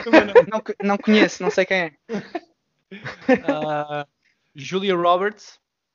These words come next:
Speaker 2: Ok.
Speaker 1: Ah, Emma Watson.
Speaker 2: Ok.
Speaker 1: E a Angelina Jolie.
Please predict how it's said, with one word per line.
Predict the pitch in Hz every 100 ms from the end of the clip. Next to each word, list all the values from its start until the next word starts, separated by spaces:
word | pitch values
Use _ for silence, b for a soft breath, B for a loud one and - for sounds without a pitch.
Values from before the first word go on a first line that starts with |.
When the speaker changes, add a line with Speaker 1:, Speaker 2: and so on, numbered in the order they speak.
| _ _ _ _ -
Speaker 2:
Ok. | 143 143 143 143 208 _ _ _ _ _ _ _
Speaker 1:
Ah, | 147 139 135 135 _ -
Emma | 180 180
Watson. | 165 170 170 208 220 _ _ _ _ _ _ - -
Speaker 2:
Ok. | 131 135 135 151 196 _ _ _ _ _
Speaker 1:
E | 165 156 156 160 160 165 - _ _ _ _ _
a | 156
Angelina | 147 143 180 165
Jolie. | 160 143 113 _